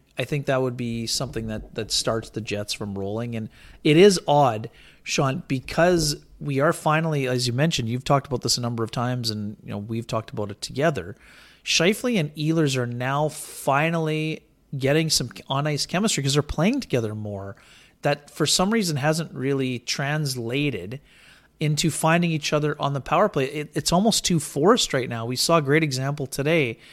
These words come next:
Scheifele kinda looked off three people, and then he tried to go cross ice, and it just was tipped over by the Blackhawks defender. So I don't mind that they're looking for each other, but right now they need to li-, be a little bit more, uh, simplistic in their approach, and,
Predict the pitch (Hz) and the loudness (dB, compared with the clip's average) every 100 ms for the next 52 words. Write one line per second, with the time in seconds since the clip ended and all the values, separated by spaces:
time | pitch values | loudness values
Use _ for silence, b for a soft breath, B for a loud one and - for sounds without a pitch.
0 | B B - - 160 160 160 165 135 139 | B B -2 2 2 2 2 4 6 4
1 | 160 151 156 156 156 156 143 208 214 147 | 4 4 4 4 2 0 2 -2 0 0
2 | 135 165 151 - 196 196 151 - 165 170 | 0 0 0 2 2 2 0 2 4 4
3 | - 185 202 147 127 185 156 - - 190 | 4 2 2 -2 0 0 0 -2 -2 -2
4 | - 156 208 131 127 135 147 151 143 139 | 2 2 2 -2 0 0 0 0 -2 -4
5 | B B B B _ 160 139 135 143 147 | B B B B _ -6 0 0 0 -2
6 | - - 135 - 220 139 120 - 139 147 | -2 -6 -4 0 0 0 0 2 2 0
7 | - 196 240 180 165 143 123 110 190 190 | -2 2 4 4 2 0 -4 -2 -2 -2
8 | 147 123 110 - 117 113 113 131 170 202 | -6 -6 -6 -4 -6 -4 -6 -2 0 0
9 | 151 147 151 147 B B B 143 143 139 | -2 -2 -2 -4 B B B -2 0 0
10 | 131 127 127 131 123 120 117 117 120 117 | 0 -2 -2 -2 -2 -2 -4 -8 -10 -8
11 | 117 117 - B B B _ 120 117 - | -8 -8 -12 B B B _ -8 -6 -4
12 | - 131 - 190 180 147 147 135 120 104 | -4 -4 -2 0 0 -2 -2 0 -2 -4
13 | - 131 165 - 143 135 | -2 0 0 -2 -6 -8